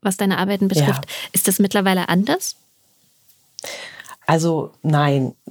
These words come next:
Speaker 2: es ist nicht wirklich anders, aber ich glaube, ich hab einen anderen Umgang damit gefunden. Also ich glaube, ich kann mir mehr verzeihen, wenn Dinge nicht so geworden sind, wie ich sie mir vorgestellt hab. Ähm,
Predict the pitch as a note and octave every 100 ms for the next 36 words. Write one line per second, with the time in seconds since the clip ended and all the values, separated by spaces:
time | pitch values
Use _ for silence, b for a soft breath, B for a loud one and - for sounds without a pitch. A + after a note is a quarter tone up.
0 | - - D3 D#3 E3 D3 D3+ D3+ C#3+ -
1 | D3 F3 E3+ - D#3+ D#3+ - D3+ D3 D#3+
2 | - - D#3 C#3+ - D3+ C#3+ D3+ F3+ D3+
3 | C3 C3 B2+ B2+ - B2+ B2 B2 B2 -
4 | - C3 C3 B2 - C#3+ D#3 D#3 D3+ D#3
5 | b - - - E3+ E3 D#3 D3+ C#3+ C#3+
6 | - _ - D#3+ D#3 E3 - D3 - -
7 | D3 E3+ G#3+ A3+ F#3+ D3+ D3+ D3+ E3+ E3
8 | D#3 D#3 - D#3+ D#3 D3+ C#3 D3+ D#3+ D3
9 | D3 D3 C#3+ D#3 C3+ - C#3 C#3+ D#3 E3+
10 | - - D4+ - A3+ - - B B B
11 | B B B _ _ _ _ - D#3 D3
12 | C#3 C#3+